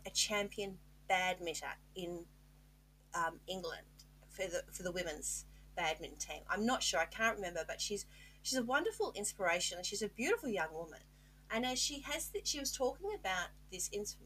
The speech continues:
as-, affirmation called ace. Now, I'm gonna talk about it because I,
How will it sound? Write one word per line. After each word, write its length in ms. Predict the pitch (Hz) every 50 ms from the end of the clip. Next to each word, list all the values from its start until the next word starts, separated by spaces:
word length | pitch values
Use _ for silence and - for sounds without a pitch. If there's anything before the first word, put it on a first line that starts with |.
| - - - -
as-, 220 | - 233 247 - - - -
affirmation 640 | 277 277 - - 349 277 196 170 160 - - 175 180
called 280 | - - 160 160 - - - 226
ace. 500 | 196 139 - - - - - - - - - - - - - - - - - - - - - - - - - - - - - - - - - -
Now, 320 | 233 233 233 247 - - - - - - - - - - - - - -
I'm 200 | 240 247 240 240
gonna 200 | 320 349 440 415
talk 280 | - 220 208 240 -
about 280 | 254 - 190 147 147 160
it 80 | 180
because 220 | - 220 220 226 - -
I, 100 | 240 240